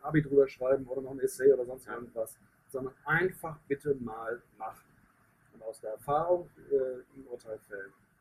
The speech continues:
Speaker 1: noch vorher gemacht.
Speaker 2: Beste Message mal.
Speaker 1: Vielen Dank.
Speaker 2: Axel, unsere Zeit ist für heute mal rum. Wir werden wahrscheinlich wieder mal eines machen, vielleicht mit allen gemeinsam, also eine
Speaker 1: Wird spannend,
Speaker 2: Konferenz. Äh, ich bedanke mich bei dir wirklich.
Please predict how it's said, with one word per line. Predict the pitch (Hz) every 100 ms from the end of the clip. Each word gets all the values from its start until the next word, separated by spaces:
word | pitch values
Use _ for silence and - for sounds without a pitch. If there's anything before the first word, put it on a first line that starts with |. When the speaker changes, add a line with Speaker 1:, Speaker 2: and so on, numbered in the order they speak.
| _
Speaker 1:
noch | - 107 -
vorher | 123 120
gemacht. | - - _ _ _ _ _ _ _ _ _ _ _
Speaker 2:
Beste | 127 -
Message | 143 135 135 135 - -
mal. | 92 - _ _ -
Speaker 1:
Vielen | 123
Dank. | 131 - _ _ _ 143 - _ _
Speaker 2:
Axel, | 147 151 120 -
unsere | 120 131
Zeit | 131 123 143 - - _ _ _
ist | - - - _
für | 123
heute | 117 127
mal | 131 113
rum. | 117 - - _ _ _ _ - _ _ _ _
Wir | 110
werden | 110 120 120
wahrscheinlich | 113 117 113
wieder | 135
mal | 143 139
eines | 127 139
machen, | 127 123 - 151
vielleicht | 120 104
mit | -
allen | 101 110 117
gemeinsam, | 110 95 143
also | 135 110
eine | 110 104 _ -
Speaker 1:
Wird | 120
spannend, | - - - 135 -
Speaker 2:
Konferenz. | - - _ _ -
Äh, | 123 123 123 _ _
ich | 165 -
bedanke | - 113 131 151
mich | 147 147
bei | 139 -
dir | 131 131
wirklich. | 131 127 107